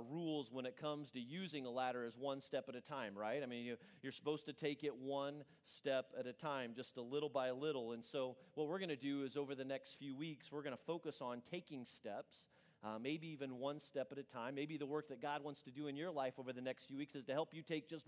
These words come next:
one step, uh, on the ladder, but we wanna take these steps with our finances, uh, so that we can get where God wants to take us. Now, I always like to say this. I, I know that whenever we talk about something like money in church, some of you get a little anxious, and all of a sudden your collar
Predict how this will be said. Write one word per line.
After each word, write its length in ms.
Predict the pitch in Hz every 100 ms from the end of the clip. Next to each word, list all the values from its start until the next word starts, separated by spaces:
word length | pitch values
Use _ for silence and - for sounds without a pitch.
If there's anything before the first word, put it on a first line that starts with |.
| 131
one 300 | 156 175 190 - - -
step, 500 | - - - 123 110 - - - _
uh, 140 | 113 110
on 300 | 113 143 151
the 60 | 135
ladder, 460 | 123 131 131 120
but 140 | 113 120
we 100 | 139
wanna 200 | 139 131
take 260 | 123 165 -
these 140 | 131
steps 420 | - - 113 104 -
with 120 | 117
our 120 | 113
finances, 800 | - 143 139 107 98 104 104 - _ _ _
uh, 160 | 107 107
so 180 | - 127
that 140 | 120
we 140 | 120 127
can 200 | 127 113
get 160 | 120 151 123
where 240 | 117 117
God 380 | 113 117 104 104 - - - _
wants 220 | 117 110
to 80 | -
take 280 | - 143 110
us. 120 | 92
Now, 160 | 123 120
I 40 |
always 320 | 127 143 135 131
like 160 | 123
to 100 | 127
say 240 | 117 131 117
this. 240 | 113 -
I, 140 | 127 131
I 80 | 139
know 400 | 143 139 131 131
that 160 | 123 123
whenever 320 | 123 131 139
we 120 | 131
talk 280 | 123 139 123
about 220 | 123 113
something 320 | - 131 131
like 180 | 120 120
money 440 | 123 127 131 127 120 - -
in 120 | 123
church, 320 | 117 139 123 -
some 120 | 123
of 140 | 123
you 80 | 123
get 180 | 120 127
a 40 |
little 280 | 117 135 127
anxious, 640 | 123 120 - 123 120 -
and 80 | 123
all 120 | 123
of 60 | 123
a 60 |
sudden 280 | 120 131 127
your 120 | 123
collar 500 | 117 139 131 131 123